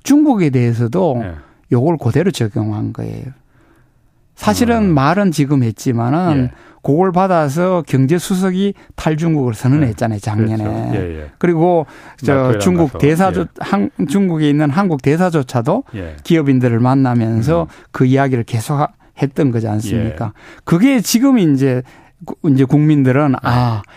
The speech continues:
Speaker 1: 이념 정치를 하고 있다"라고 아는데
Speaker 2: 예.
Speaker 1: 사실은 그전부터 징조가 보였던 거죠. 근데 그건 뭐냐면은 중국과 관계에서는 이렇게 생각하는 것
Speaker 2: 예.
Speaker 1: 같아요. 우리가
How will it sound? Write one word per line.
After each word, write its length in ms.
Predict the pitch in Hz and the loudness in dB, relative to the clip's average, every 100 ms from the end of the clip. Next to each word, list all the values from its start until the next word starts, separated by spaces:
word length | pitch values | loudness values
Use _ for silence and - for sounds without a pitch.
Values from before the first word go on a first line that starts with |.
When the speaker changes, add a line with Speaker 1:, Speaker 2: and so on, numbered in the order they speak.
| - - | -8 0
Speaker 1:
이념 360 | 156 151 147 | 2 2 2
정치를 380 | 131 123 139 123 | 0 0 -2 0
하고 220 | 123 127 | 0 0
있다"라고 640 | 120 123 123 117 113 113 117 | -2 -2 -2 -2 -4 -4 -6
아는데 680 | 117 110 120 120 160 160 117 - 101 | -4 0 0 2 0 0 -4 -10 -16
Speaker 2:
예. 120 | 85 | -12
Speaker 1:
사실은 460 | - 220 214 254 214 | -2 0 2 0 2
그전부터 480 | 156 160 190 202 180 | 0 0 0 -2 -6
징조가 540 | - 135 127 165 160 | -2 2 2 2 0
보였던 580 | 113 110 127 151 110 101 | -2 0 0 -2 -4 -4
거죠. 320 | 101 110 104 - - - - | -6 -8 -10 -14 -20 -20 -4
근데 200 | 220 202 | 0 0
그건 220 | 202 262 | 2 2
뭐냐면은 540 | 208 160 165 165 147 127 | 2 2 2 2 0 0
중국과 500 | 233 240 190 147 127 | 0 0 0 0 0
관계에서는 840 | 135 147 131 117 131 185 180 156 - - | 0 0 0 -2 -2 -2 0 -2 -4 -4
이렇게 300 | 262 302 - | 0 0 0
생각하는 500 | - 135 120 117 117 | 0 0 2 0 0
것 60 | 113 107 | -2 -4
Speaker 2:
예. 60 | 98 | -4
Speaker 1:
같아요. 360 | 147 151 127 - - - - - | -2 -2 -2 -8 -20 -20 -20 -8
우리가 720 | 190 185 233 202 196 185 180 | -2 2 2 2 2 2 0